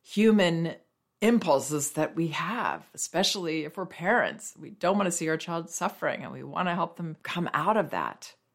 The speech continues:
But all of that gets in the way with our ultimate goal, which is that we want him to feel self-confident.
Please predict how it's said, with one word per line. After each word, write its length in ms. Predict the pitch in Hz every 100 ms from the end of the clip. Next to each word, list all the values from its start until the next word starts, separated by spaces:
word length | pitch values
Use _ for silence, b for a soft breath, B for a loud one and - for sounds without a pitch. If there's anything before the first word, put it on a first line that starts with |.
| _ -
But 400 | 156 147 - - -
all 260 | 175 196
of 100 | 202
that 220 | 202 180 170
gets 200 | 175 180
in 80 |
the 80 | 165
way 240 | 156 170 170
with 140 | 151
our 200 | 151 -
ultimate 400 | 147 147 147 -
goal, 340 | 139 131 117
which 240 | 113 120 -
is 160 | 123
that 180 | - -
we 160 | 151 151
want 360 | 143 147 160
him 120 | 165 151
to 120 | 151
feel 260 | - 135
self-confident. 880 | 120 143 131 - 160 165 123 123 95